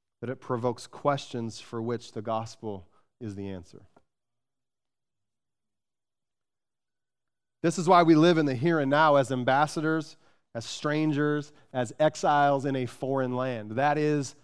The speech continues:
what we are. We are foreigners. We are exiles. This is not our home. Because the way that we live, when we live differently, when we live with a different ethic, when we live with a different value that doesn't come from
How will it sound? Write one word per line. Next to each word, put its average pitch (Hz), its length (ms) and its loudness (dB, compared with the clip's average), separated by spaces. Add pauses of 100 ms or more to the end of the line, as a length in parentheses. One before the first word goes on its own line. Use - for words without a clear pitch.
(280)
what 127 200 0
we 131 120 0
are. 135 360 0 (760)
We 135 120 0
are 135 120 4
foreigners. 135 640 0
We 139 120 0
are 139 120 2
exiles. 123 560 -2
This 131 160 -6
is 139 120 -4
not 147 220 2
our 143 120 2
home. 147 300 2 (2750)
Because 143 260 2
the 147 120 2
way 160 300 6
that 165 140 0
we 160 200 4
live, 156 320 4
when 135 120 0
we 151 120 2
live 156 360 2
differently, 143 480 -4
when 131 180 -4
we 160 120 2
live 156 260 2
with 156 140 -4
a 139 60 -2
different 147 280 -4
ethic, 143 320 0 (440)
when 135 100 -4
we 156 80 0
live 151 260 2
with 160 180 -2
a 147 40 -4
different 147 340 -4
value 143 440 2
that 123 120 -6
doesn't 147 300 -2
come 160 260 -2
from 147 300 2